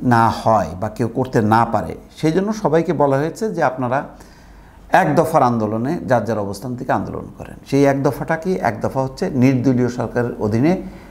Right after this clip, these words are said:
নির্বাচনটি হবে এবং এই দাবি আদায় করলে কিন্তু আসলে, আহ, সবার জন্যই লাভজনক, বিশেষ করে বিএনপির জন্য সবচেয়ে বেশি লাভজনক। কারণ বিএনপি মনে করে যদি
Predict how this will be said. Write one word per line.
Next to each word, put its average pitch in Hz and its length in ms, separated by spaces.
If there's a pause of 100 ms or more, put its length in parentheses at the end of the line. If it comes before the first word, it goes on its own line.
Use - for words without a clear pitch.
নির্বাচনটি 101 580
হবে - 240 (720)
এবং 160 340
এই 180 180
দাবি 190 240
আদায় 147 300
করলে 143 280
কিন্তু 131 560
আসলে, 135 460 (340)
আহ, - 120 (160)
সবার 165 360
জন্যই 151 260
লাভজনক, 131 560 (340)
বিশেষ 131 300
করে 143 200
বিএনপির 127 400
জন্য 117 180 (680)
সবচেয়ে 160 360
বেশি - 140
লাভজনক। 98 420
কারণ 127 160
বিএনপি 135 320
মনে 120 240
করে 123 240 (540)
যদি 120 260